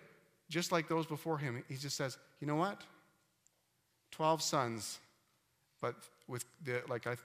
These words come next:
believe through the Spirit of God, he speaks over Judah the word, basically saying, "There's a scepter, there's an authority, there's a kingly reign coming through your lineage. It's gonna come through you, Judah, and, and he's gonna be like a lion,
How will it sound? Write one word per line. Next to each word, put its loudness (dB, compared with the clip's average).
believe 0
through -4
the -8
Spirit 4
of -2
God, 4
he -8
speaks -2
over 2
Judah -2
the -4
word, 2
basically -4
saying, -4
"There's -2
a -2
scepter, 0
there's 2
an 4
authority, 2
there's -2
a 2
kingly 6
reign 2
coming 6
through 0
your 2
lineage. -2
It's -10
gonna 2
come 0
through -2
you, 2
Judah, 0
and, 2
and 2
he's 0
gonna 2
be 4
like 4
a 2
lion, 2